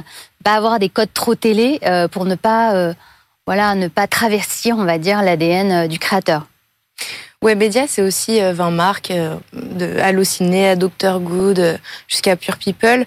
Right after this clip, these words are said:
Speaker 2: qui touchent trente millions de visiteurs uniques en France et qui génèrent plus de trois cent cinquante millions de vidéos vues. Est-ce qu'il y a une verticale, une thématique qui prend le pas sur une autre, d'année en année, par période ou, euh, tout le temps, sur le long terme ?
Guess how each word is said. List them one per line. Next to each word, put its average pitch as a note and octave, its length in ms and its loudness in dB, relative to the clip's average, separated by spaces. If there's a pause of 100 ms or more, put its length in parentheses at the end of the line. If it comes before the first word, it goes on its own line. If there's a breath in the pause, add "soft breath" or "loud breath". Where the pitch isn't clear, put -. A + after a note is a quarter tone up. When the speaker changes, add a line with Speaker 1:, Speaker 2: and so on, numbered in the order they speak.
(220 loud breath)
Speaker 2:
qui - 120 -10
touchent - 320 -4
trente - 340 -2
millions G#3+ 280 2
de G#3 60 0
visiteurs F#3+ 380 0
uniques F#3+ 280 0
en E3+ 80 -6
France - 280 -2
et G#3 60 -2
qui - 140 -2
génèrent F#3 560 2 (200)
plus - 140 -2
de F3+ 140 2
trois - 340 0
cent A#3+ 220 0
cinquante G3+ 420 -4
millions G3 360 0
de F3 100 0
vidéos F#3 500 2
vues. F#3+ 320 0 (380 loud breath)
Est-ce G3+ 200 0
qu'il C#4+ 320 2
y G3 140 4
a A3 60 4
une G#3 160 2
verticale, G#3 580 0
une G3 220 2
thématique A#3+ 800 -2
qui - 140 -8
prend - 200 -4
le G3 80 0
pas A3+ 220 0
sur G#3 280 0
une F#3+ 180 2
autre, - 400 -4 (320 loud breath)
d'année G#3 360 4
en G#3+ 160 4
année, F#3+ 540 2
par - 160 -4
période G#3 640 2 (240)
ou, G3+ 220 -2
euh, D#3+ 400 -4
tout - 140 -12
le E3+ 60 -10
temps, F3 240 -4 (140)
sur - 180 -8
le E3 120 -2
long D#3+ 120 -4
terme ? D#3+ 240 -4